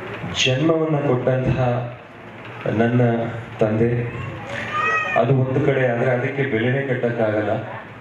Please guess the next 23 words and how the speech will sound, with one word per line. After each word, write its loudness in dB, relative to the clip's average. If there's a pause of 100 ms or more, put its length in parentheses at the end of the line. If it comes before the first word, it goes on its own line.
ಅದ್ರ 2
ಜೊತೆಗೆ 0 (460)
ಹಂತ 2
ಹಂತವಾಗಿ 0 (960)
ಆ 4
ಒಂದು 2
ರೋಲ್ 2
ಅನ್ನ 0
ನಿಭಾಯಿಸಿದಂತಹ 0 (440)
ಒಂದಷ್ಟು 2
ವ್ಯಕ್ತಿತ್ವಗಳು 2
ಇಲ್ಲೇ 4
ಇದ್ದಾರೆ 2
ಅನ್ನೋ -4
ಒಂದು -2
ಖುಷಿ 2
ನಮಗಿದೆ. 0
Actually, 0 (460)
ಆ 2
ಫಾದರ್ 2
ಸತ್ವ 2
ಅಂತ 0
ಏನಿದೆ 0